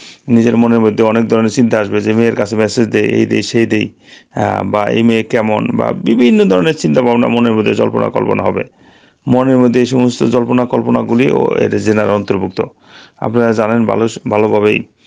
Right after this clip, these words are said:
বা শুনেছেন, নবী সাল্লাল্লাহু আলাইহি ওয়াসাল্লাম যে হাদিসটা বুখারীতে আছে ইবনে আব্বাস রাদিয়াল্লাহু আনহু থেকে, যে নবী সাল্লাল্লাহু আলাইহি ওয়াসাল্লামের হাদিস স্পষ্ট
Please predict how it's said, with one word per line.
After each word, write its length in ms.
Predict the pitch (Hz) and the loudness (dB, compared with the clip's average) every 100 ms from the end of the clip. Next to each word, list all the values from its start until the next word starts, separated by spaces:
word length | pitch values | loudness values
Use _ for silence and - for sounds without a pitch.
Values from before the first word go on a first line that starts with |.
| _ _ - | _ _ -6
বা 100 | 113 | -4
শুনেছেন, 420 | - 123 113 113 | 0 0 2 0
নবী 240 | 107 110 110 | -2 -2 -2
সাল্লাল্লাহু 400 | 123 110 107 117 | -2 0 -2 -2
আলাইহি 180 | 110 | -2
ওয়াসাল্লাম 240 | 120 107 110 | -2 -2 0
যে 80 | 110 | 0
হাদিসটা 460 | 107 107 117 107 - _ - _ 139 | -2 -2 -4 -4 -8 _ -20 _ -6
বুখারীতে 360 | 117 135 123 | -2 0 0
আছে 180 | 120 - | 0 -2
ইবনে 140 | 113 | -2
আব্বাস 280 | 113 110 117 | -2 -2 -2
রাদিয়াল্লাহু 300 | 117 117 113 | 0 0 0
আনহু 0 | |
থেকে, 260 | 110 104 110 - _ _ _ _ - 107 | 0 -2 -4 -10 _ _ _ _ -10 -2
যে 340 | 107 101 110 - - _ _ _ _ _ - - - | 0 0 -2 -8 -20 _ _ _ _ _ -20 -14 -2
নবী 200 | 117 110 | 0 0
সাল্লাল্লাহু 120 | 104 | 0
আলাইহি 60 | 110 | 0
ওয়াসাল্লামের 520 | 107 113 107 110 110 | 0 -2 -2 -2 -4
হাদিস 380 | 107 104 107 139 | -4 -4 -2 -2
স্পষ্ট 440 | 113 - 120 - | -4 -4 -4 -2